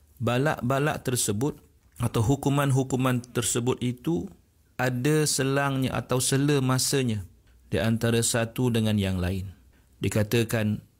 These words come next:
setiap satu atau selang masa di antara satu balak dengan balak yang seterusnya itu adalah sebulan masanya. Dikatakan juga setiap balak itu juga berlaku dalam tempoh sebulan,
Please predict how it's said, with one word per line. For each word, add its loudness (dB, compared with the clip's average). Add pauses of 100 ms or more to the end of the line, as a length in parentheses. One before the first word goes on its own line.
(180)
setiap -2
satu -2
atau -2
selang 2
masa 0
di 0
antara 0
satu -2 (400)
balak 2
dengan 0
balak 0
yang 0
seterusnya 0
itu -2
adalah 2
sebulan 0
masanya. -2 (240)
Dikatakan 2
juga 2 (340)
setiap 0
balak 0
itu -2
juga 2
berlaku -2 (240)
dalam 0
tempoh 0
sebulan, 0